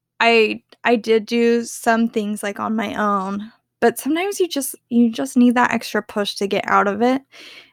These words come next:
And, um, yeah, I think that's what a lot of moms need, and we don't necessarily recognize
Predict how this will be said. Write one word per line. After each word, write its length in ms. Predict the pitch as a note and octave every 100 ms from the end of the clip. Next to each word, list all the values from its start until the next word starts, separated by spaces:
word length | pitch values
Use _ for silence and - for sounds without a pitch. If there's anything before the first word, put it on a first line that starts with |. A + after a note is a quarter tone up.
| _
And, 540 | - A3+ A3 G#3 G#3 - -
um, 560 | A3 G#3+ G3 F#3+ A3 G#3+ _ _ _ _ _ _ _ _ _ _ _
yeah, 300 | - - - - _ _ _ _ _ -
I 100 | A3+
think 260 | G#3 G#3 G#3
that's 420 | G3 - - - _ _ _ - -
what 200 | A#3+ A#3+
a 80 | A#3
lot 460 | A3+ G#3+ G#3 F3+
of 80 | G#3
moms 420 | G#3 F#3+ F#3+ G3+
need, 360 | G#3+ A3 G3 -
and 120 | - G#3
we 100 | G#3
don't 280 | A3 - - _ _ -
necessarily 580 | A#3 A#3 - A#3 A3 G3+
recognize 1040 | F#3+ F#3+ G3 - F3+ F#3 F#3 - -